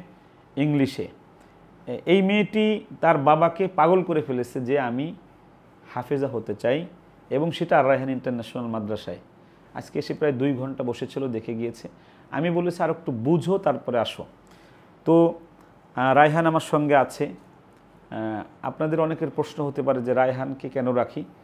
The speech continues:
মূলত আমি অপারগ হয়ে যাই। এই মানুষগুলো রায়হানকেও দেখতে আসে, আমাকেও দেখতে আসে। রায়হানেরও ভক্ত, আমারও ভক্ত।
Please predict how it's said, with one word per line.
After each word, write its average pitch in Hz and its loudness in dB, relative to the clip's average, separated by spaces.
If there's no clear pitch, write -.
মূলত 147 -2
আমি 151 0
অপারগ 147 2
হয়ে 120 -2
যাই। 120 0
এই 170 4
মানুষগুলো 175 2
রায়হানকেও 175 4
দেখতে 190 0
আসে, 190 0
আমাকেও 170 0
দেখতে 127 -4
আসে। - -10
রায়হানেরও 156 2
ভক্ত, 139 -2
আমারও 139 0
ভক্ত। - -14